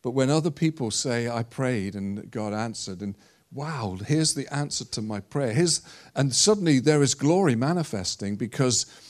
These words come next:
they've been nudged to do the right thing because of your encouragement or your model or your lifestyle. Suddenly there is this transformation that's extraordinary.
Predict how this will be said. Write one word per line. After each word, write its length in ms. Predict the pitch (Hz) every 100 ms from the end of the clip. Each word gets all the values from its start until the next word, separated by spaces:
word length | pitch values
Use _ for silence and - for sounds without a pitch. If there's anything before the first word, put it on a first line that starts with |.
| - -
they've 320 | - 139 143
been 200 | 127 127
nudged 380 | 151 165 143 -
to 80 |
do 280 | 123 123 143
the 140 | 123 113
right 280 | 123 123
thing 340 | - 170 147 104
because 320 | 104 123 113
of 140 | 113
your 240 | 120 131 120
encouragement 640 | 107 151 151 127 107 101
or 100 | 107
your 260 | 110 113 113
model 460 | 117 131 127 101
or 140 | 98 101
your 140 | 101
lifestyle. 680 | 107 143 156 - 95 92 107 - - -
Suddenly 640 | - - 170 214 139 110 120 _ _ _ _ _ _ _ _ _ _ _ -
there 160 | 131
is 140 | 127 120
this 520 | 127 123 - - - _ - -
transformation 1040 | 156 147 135 - 135 170 190 - 78 90 _ _ _ _ _ _ _ _ _ _ _ _ _ _ _ _ _ _ _
that's 240 | 117 117 -
extraordinary. 720 | - - 156 240 180 -